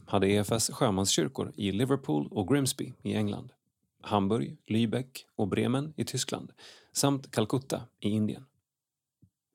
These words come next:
De var i första hand för svenska sjömän, men blev även viktiga för andra svenskar.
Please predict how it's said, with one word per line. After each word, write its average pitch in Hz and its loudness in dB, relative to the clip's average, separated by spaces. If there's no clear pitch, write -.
De 120 2
var 123 6
i 147 0
första 175 0
hand 90 -2
för 98 0
svenska 117 2
sjömän, - -2
men 104 4
blev 104 4
även 135 4
viktiga 98 -2
för 113 0
andra 139 0
svenskar. - -8